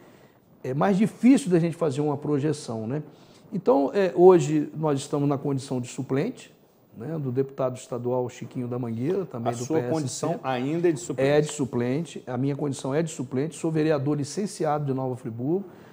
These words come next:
Speaker 1: a, a, atualmente na condição de suplente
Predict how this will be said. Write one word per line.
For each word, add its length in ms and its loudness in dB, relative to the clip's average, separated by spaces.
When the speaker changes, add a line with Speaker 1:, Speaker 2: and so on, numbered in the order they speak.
Speaker 1:
a, 60 -4
a, 400 -4
atualmente 800 0
na 140 -6
condição 420 -6
de 80 -10
suplente 600 -4